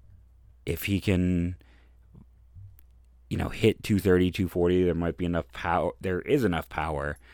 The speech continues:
along with his speed, and you put him in right field. He's got the arm and the leg for it. He could be a plus defender in right who hits,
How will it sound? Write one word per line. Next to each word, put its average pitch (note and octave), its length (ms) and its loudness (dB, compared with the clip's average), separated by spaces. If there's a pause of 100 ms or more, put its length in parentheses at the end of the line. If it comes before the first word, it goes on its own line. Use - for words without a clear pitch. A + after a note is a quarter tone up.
(260)
along F2+ 320 0
with E2+ 140 -4
his F2 120 -4
speed, D#2+ 720 -2 (400)
and E2 300 -2
you E2 140 -2
put F#2+ 180 2
him F2+ 100 4
in F2 80 2
right F2 240 4
field. E2 260 2
He's D#2+ 140 -2
got E2 160 0
the E2 140 0
arm D#2 260 0
and D#2 100 0
the D2+ 60 -2
leg D2+ 240 -4
for D#2 140 -2
it. D2+ 40 -4
He D#2+ 60 -4
could F#2 140 -4
be F2+ 100 0
a E2 60 0
plus - 340 -4
defender E2+ 480 0
in D#2+ 80 -2
right D2+ 400 -2 (760)
who - 240 -4
hits, - 800 -2